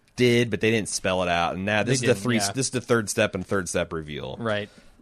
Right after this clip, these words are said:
Speaker 2: And
Speaker 1: Like
Speaker 2: it, you know, it's good to be rich. He's like,
Speaker 1: Yeah.
Speaker 2: Tyrion's like, "Whatever the price,
Speaker 1: Yes.
Speaker 2: if you decide to betray me, I'll beat it. I'll,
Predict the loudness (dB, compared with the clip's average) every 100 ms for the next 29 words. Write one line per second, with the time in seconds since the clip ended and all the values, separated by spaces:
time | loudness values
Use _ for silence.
0 | -4 0 0 -2 -8 -6 -6 -6 -8 -8
1 | -8 -8 -8 -6 -8 -6 -8 -4 -4 -2
2 | 2 4 4 2 -2 -2 0 2 4 4
3 | 2 -2 2 2 2 -2 -12 -2 2 4
4 | 4 0 -2 -2 0 0 0 -6 0 0
5 | 0 -2 2 2 2 -2 -6 -8 -8 -12
6 | -6 -6